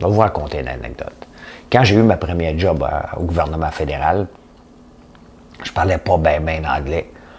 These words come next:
I don't speak English very much anymore. No more. Eh? I have a strong accent, but you know,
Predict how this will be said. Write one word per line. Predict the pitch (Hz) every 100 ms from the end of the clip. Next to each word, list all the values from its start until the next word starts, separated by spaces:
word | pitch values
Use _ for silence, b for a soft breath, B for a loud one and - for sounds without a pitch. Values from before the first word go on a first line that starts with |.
| B
I | 131
don't | 202 175
speak | - - 120
English | 113 107 104 113 92
very | 104 101 92
much | 101 92 98
anymore. | 92 95 113 127 85 - - _ _ _ _ - -
No | 113 113
more. | 110 123 120 - - - _ _
Eh? | - 117 117
I | 143 190
have | 127
a |
strong | - 101 110 107
accent, | 110 143 - 87 62
but | 71
you | 104
know, | 113 135